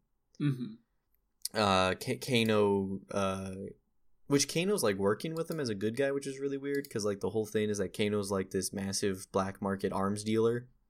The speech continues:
Speaker 2: kind of bad dude who, like, kills people and, like,
Speaker 1: Okay,
Speaker 2: weapons and stuff.
Speaker 1: interesting.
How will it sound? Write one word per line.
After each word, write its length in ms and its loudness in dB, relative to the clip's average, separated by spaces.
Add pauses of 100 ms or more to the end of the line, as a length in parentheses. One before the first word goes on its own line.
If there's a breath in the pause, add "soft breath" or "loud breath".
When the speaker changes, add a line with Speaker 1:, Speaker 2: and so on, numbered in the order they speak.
(420)
Speaker 2:
kind 220 -2
of 160 0
bad 300 4
dude 180 0
who, 100 2
like, 160 2
kills 240 2
people 360 -4
and, 120 -2
like, 100 2
Speaker 1:
Okay, 120 0
Speaker 2:
weapons 360 0
and 140 2
stuff. 280 2
Speaker 1:
interesting. 420 -12